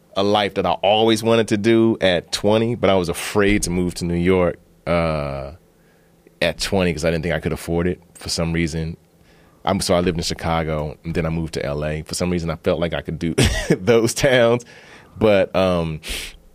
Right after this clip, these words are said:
so I was living in Harlem, and I was a comedian, and, and I would write during the day. I didn't, I didn't even, like, think of it as a thing. And then that grew into, "Oh, I, oh, I'm, I'm pretty good at this. I know what this should look like.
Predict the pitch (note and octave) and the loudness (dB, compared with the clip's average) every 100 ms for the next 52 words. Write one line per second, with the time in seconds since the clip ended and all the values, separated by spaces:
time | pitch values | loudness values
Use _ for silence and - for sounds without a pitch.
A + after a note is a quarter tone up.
0 | _ _ - - G2 A#2+ G#2+ A2 G#2 G2+ | _ _ -6 0 2 2 0 0 0 2
1 | B2 A#2 A2 G#2 - A#2 A2 F#2+ F2 G2+ | 4 4 2 -2 -4 0 0 -2 -4 0
2 | A2+ A2+ G#2+ G#2+ G#2+ G#2 _ - G2+ G2+ | 2 4 4 2 0 -6 _ -2 0 0
3 | F2+ - F#2 F2+ F2 F2+ E2 C#2+ E2+ E2+ | -2 -4 -2 0 0 -2 -4 -2 -2 -2
4 | D2 D#2 D2+ D2 D#2 D#2 D#2+ F#2 F#2 - | -6 -8 -10 -8 -8 -4 -2 -2 -4 -4
5 | F#2+ G2+ F#2+ F2 E2 D2+ - - F#2 E2+ | -2 0 -2 -2 -4 -8 -12 -6 -6 -4
6 | D#2+ D2+ D2+ - _ _ _ _ _ E2+ | -6 -6 -8 -12 _ _ _ _ _ -10
7 | D#2+ D#2+ - F#2+ F2+ D#2+ D#2+ F2 E2 F#2+ | -8 -8 -4 -4 -4 -6 -6 -6 -2 -2
8 | F#2 D2+ E2+ F2+ E2 D2+ D2+ - E2+ D2+ | -4 -6 -6 -4 -4 -8 -8 -8 -8 -8
9 | C#2+ C#2 C#2 - _ _ D#3 E3 E3 F#3 | -10 -12 -16 -20 _ _ -8 -6 -8 -6
10 | F#3+ F#3 E3+ F3+ F#3+ F#3+ F#3 F3+ C3+ F#2 | -4 -4 -4 -4 0 0 2 0 0 -2
11 | G2 G#2 G2 F2+ - - - - G2 G2 | -2 -2 -2 -4 -6 -14 -20 -8 -6 -4
12 | - F2+ - D#2+ F2+ F2+ C2+ - | -2 -2 -2 -4 -4 -6 -8 -10